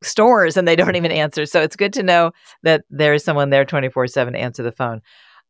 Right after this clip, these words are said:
Doctor Ahmed, during covid, I think it really was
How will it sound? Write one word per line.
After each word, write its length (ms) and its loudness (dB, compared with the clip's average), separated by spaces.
Doctor 300 0
Ahmed, 360 0
during 340 0
covid, 340 4
I 80 2
think 240 -2
it 160 0
really 1120 2
was 440 0